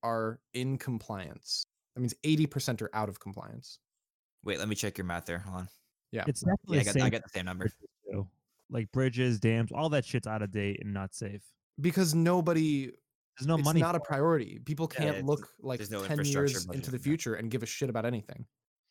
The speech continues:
Speaker 3: I
Speaker 2: You
Speaker 3: remember
Speaker 2: don't give
Speaker 3: when
Speaker 2: a shit about it till there's a problem.
Speaker 3: I think it was, like, ten years ago in Kansas when the, that bridge collapsed. Like, a massive bridge
Speaker 1: Oh,
Speaker 3: collapse.
Speaker 1: it was the, it was the, you mean the railroad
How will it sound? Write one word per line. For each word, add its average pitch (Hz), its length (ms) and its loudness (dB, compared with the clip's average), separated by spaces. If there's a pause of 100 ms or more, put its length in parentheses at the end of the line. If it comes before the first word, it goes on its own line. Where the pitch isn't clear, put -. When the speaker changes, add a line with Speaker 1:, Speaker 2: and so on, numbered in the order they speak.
(400)
Speaker 3:
I - 60 -2
Speaker 2:
You 131 60 6
Speaker 3:
remember - 120 6
Speaker 2:
don't 185 100 6
give 175 80 6
Speaker 3:
when - 60 2
Speaker 2:
a - 20 2
shit 123 180 0
about 104 200 0
it 98 80 -4
till 104 100 -4
there's 92 120 -4
a 92 60 -8
problem. 92 360 -6 (760)
Speaker 3:
I 139 80 0
think 190 200 2
it 196 40 4
was, 185 120 4
like, 151 120 0
ten 151 200 4
years 143 220 2
ago 143 340 6
in 120 80 0
Kansas 131 640 -2
when 120 120 2
the, 110 200 2
that 120 180 2
bridge 120 320 2
collapsed. - 680 -4 (1300)
Like, 117 100 -4
a 113 60 0
massive 117 520 2
bridge 117 300 2
Speaker 1:
Oh, - 60 4
Speaker 3:
collapse. 156 200 4
Speaker 1:
it 170 40 2
was 165 140 2
the, 160 180 4 (100)
it 160 60 -4
was 160 120 -2
the, 151 100 0 (180)
you 156 80 0
mean 170 100 0
the 147 80 -2
railroad 170 560 -4